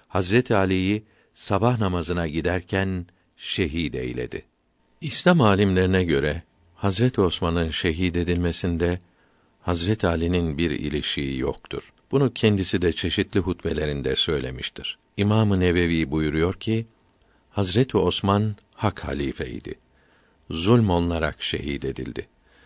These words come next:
Fasıklar tarafından şehit edildi. Bu zulme hiçbir sahabi karışmamıştır. Alçaklar Mısır'dan geldi.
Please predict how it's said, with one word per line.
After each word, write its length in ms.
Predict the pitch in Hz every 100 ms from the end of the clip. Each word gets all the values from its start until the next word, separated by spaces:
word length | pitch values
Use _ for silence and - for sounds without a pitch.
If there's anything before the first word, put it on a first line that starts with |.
| _
Fasıklar 640 | - 95 92 107 98 110 107
tarafından 680 | 92 80 - 82 78 82
şehit 480 | 65 - 64 73 62
edildi. 400 | 62 - - - - _ _ _ _ _
Bu 100 | 127
zulme 440 | 104 95 87 87 85
hiçbir 360 | 85 - 143
sahabi 600 | - 95 82 82 71 73
karışmamıştır. 920 | - 82 73 - 76 67 - - - - _ _ _ - _ _
Alçaklar 800 | 95 95 - 92 - 101 107 - _ -
Mısır'dan 640 | 87 - 76 65 73 67
geldi. 380 | 62 64 60